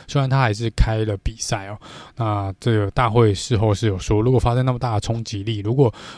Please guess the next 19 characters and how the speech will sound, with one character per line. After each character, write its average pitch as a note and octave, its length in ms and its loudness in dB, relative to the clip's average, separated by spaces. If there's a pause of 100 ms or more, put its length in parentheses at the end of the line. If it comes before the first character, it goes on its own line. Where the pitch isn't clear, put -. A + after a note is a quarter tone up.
呃， G2+ 220 2
车 D3 280 4
队 C#3+ 220 2
上 A#2+ 260 -2
的， G2+ 240 -4
呃， A2 140 2
车 C#3+ 280 2
子 A2+ 220 -4
上 A2 240 -2
面 G#2+ 160 -2
的 G2 120 -4
这 - 120 -16
个， G2+ 240 -4 (140)
呃， G2+ 240 0
侦 C3 180 0
测 C3 140 2
器 A#2 200 -2
发 A2 240 -4
现 G#2 480 -4